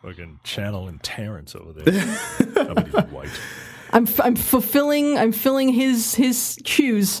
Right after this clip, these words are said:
Speaker 3: on this episode,
Speaker 2: I, like I
Speaker 3: so.
Speaker 2: said, I, I just, I just find it amazing that after a week's time that the stock, or that the stock, that the portfolio hasn't really fluctuated in one way or the other that much.
Speaker 3: Yeah.
Speaker 2: Just goes to show you, I guess, that, uh, crowd,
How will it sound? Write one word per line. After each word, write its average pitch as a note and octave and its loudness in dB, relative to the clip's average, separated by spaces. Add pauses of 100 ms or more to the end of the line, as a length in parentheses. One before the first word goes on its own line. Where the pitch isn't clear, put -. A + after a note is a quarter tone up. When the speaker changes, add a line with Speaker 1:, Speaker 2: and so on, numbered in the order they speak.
Speaker 3:
on G3 4
this G3 2
episode, G3 2
Speaker 2:
I, E3 6
like A3+ 4
I - 6
Speaker 3:
so. G3 4
Speaker 2:
said, G3 6
I, E3 6
I F3 6
just, G#3 4
I E3+ 6
just G#3 2
find G3+ 4
it E3 2 (300)
amazing C#3+ 4
that A2+ 4
after B2 4
a A2+ 2
week's C3 2
time A#2+ 4
that G2+ 2
the G2+ -4
stock, A2+ 2 (340)
or A#2 6
that G#2+ 2
the G#2+ 0
stock, A2 2
that A#2+ 2
the G#2+ 4
portfolio B2 4
hasn't G#2+ 2
really C#3+ 4
fluctuated C3 2
in A2+ 4
one A#2 4
way A#2+ 4
or A#2 4
the A2 4
other G#2+ 4
that F#2 0
much. G2 4
Speaker 3:
Yeah. G3+ 4 (680)
Speaker 2:
Just C#3+ 4
goes D3 4
to C3 0
show C3+ 4
you, B2+ 4
I A2+ 2
guess, G#2+ 0
that, G#2 4
uh, F#2+ 2 (720)
crowd, A2 0